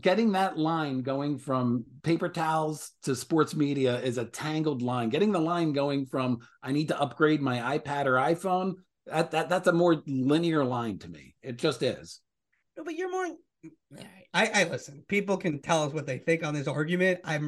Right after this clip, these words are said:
Speaker 2: seriously feel bad. We're in the middle of the holidays, and I
Speaker 1: I
Speaker 2: feel so wrong.
Speaker 1: <laughs> By
Speaker 2: I
Speaker 1: the
Speaker 2: feel
Speaker 1: way,
Speaker 2: like I, I feel
Speaker 1: we
Speaker 2: like I'm Santa, and you just showed up in your stocking. I just put coal in it. It makes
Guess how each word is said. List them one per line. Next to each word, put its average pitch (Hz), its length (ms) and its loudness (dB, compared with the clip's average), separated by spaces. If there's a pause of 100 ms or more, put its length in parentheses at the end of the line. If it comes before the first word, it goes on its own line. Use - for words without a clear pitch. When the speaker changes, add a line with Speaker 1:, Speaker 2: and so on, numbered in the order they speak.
Speaker 2:
seriously 165 560 -2
feel 151 160 -2
bad. 156 600 -2 (220)
We're 143 160 -4
in 143 80 -2
the 135 80 -2
middle 156 180 6
of 175 60 4
the 156 80 0
holidays, 156 580 0 (100)
and 143 100 -4
I 151 80 4
Speaker 1:
I 175 80 4
Speaker 2:
feel - 480 -2
so - 340 0
wrong. 170 480 6
Speaker 1:
<laughs> - 220 -4 (280)
By - 80 -10 (220)
Speaker 2:
I 202 320 0
Speaker 1:
the - 20 8
Speaker 2:
feel 196 120 6
Speaker 1:
way, 269 140 12
Speaker 2:
like 277 180 12
I, 262 120 6 (180)
I 247 120 6
feel 320 220 4
Speaker 1:
we 311 60 10
Speaker 2:
like 285 160 10
I'm 254 120 2
Santa, 262 640 4 (180)
and 208 100 0
you 233 60 2
just 269 180 2
showed 277 280 10
up 277 180 6
in 233 80 2
your 220 100 -2
stocking. 277 480 0
I 196 60 2
just 220 160 0
put 233 240 0
coal 320 320 4
in 240 120 4
it. 190 100 2
It 190 60 -4
makes 247 260 -4